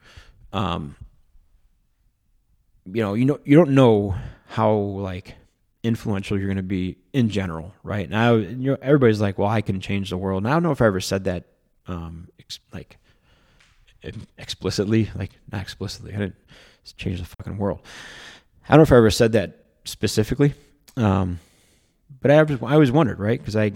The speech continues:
I like to talk, and I like to present and do stuff, and I had a lot of energy, and I like to create stuff. So I was like, "I don't know, maybe." But I've really narrowed that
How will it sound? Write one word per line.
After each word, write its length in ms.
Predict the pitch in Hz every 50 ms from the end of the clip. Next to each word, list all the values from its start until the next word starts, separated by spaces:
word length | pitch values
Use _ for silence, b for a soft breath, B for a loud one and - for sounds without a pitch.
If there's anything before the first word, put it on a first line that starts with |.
| 98 -
I 80 | - 101
like 140 | 107 107 -
to 60 | -
talk, 360 | - - - - 95 117 - - - - -
and 140 | - 101 104
I 20 |
like 160 | 98 98 101 -
to 100 | 104 95
present 440 | - - 107 107 101 104 110 104
and 100 | 113 107
do 120 | 98 92 92
stuff, 440 | - - - 82 87 107 - - -
and 100 | 87 92
I 20 |
had 80 | 104 107
a 60 | 95
lot 160 | 95 101 104
of 60 | 107 107
energy, 260 | 107 107 101 98 101
and 80 | 101
I 40 | 101
like 120 | 95 104 -
to 100 | - 98
create 300 | - - - 220 - -
stuff. 300 | - - - 98 95 -
So 100 | - 104
I 20 |
was 80 | 101 98
like, 140 | 95 120
"I 100 | 160 196
don't 120 | 135 107 107
know, 140 | 113 131 135 -
maybe." 360 | 139 147 202 247 170 165 - _ b b b b b b b b b b b b b b b b _ _ _
But 160 | - 120 127 135
I've 120 | 143 147
really 140 | 170 175 143
narrowed 280 | 117 131 151 135 110
that 220 | 95 95 87 -